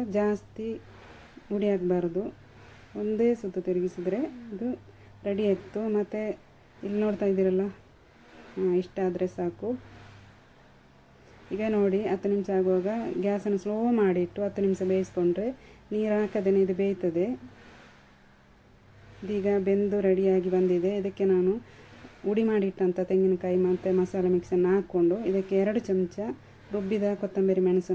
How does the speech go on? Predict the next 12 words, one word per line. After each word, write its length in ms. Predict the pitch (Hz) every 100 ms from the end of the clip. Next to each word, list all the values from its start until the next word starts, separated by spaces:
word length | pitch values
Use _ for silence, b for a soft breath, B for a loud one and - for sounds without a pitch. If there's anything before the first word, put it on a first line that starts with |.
| 180
ನಾನು 140 | 180 190
ಯಾವಾಗಲೂ 320 | 190 185 185 185
ರುಬ್ಬಿ 180 | 180 190
ರೆಡಿ 160 | 190 196 190
ಮಾಡಿ 160 | 175 170
ಇಡುವುದು 220 | 170 165
ಫ್ರಿಜ್ಜಲ್ಲಿ, 460 | 180 170 175 165 196 -
ಅದನ್ನು 300 | 196 214 220 247
ಹಾಕ್ಕೊಂಡು 380 | 196 185 180 202 220
ಮಿಕ್ಸ್ 180 | 208 208
ಮಾಡ್ಕೊಳ್ತಾ 400 | 180 175 165 160 165
ಇದ್ದೇನೆ. 240 | 160 160